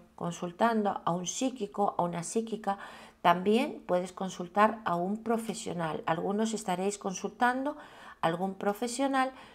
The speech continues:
sobre algún tema de documentación, de papeles, que te, que te resuelvan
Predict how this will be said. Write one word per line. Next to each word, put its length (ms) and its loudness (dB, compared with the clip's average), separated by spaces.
sobre 320 6
algún 340 2
tema 280 4
de 140 6
documentación, 1160 -2
de 120 0
papeles, 840 -2
que 140 -8
te, 220 -4
que 120 0
te 140 2
resuelvan 800 8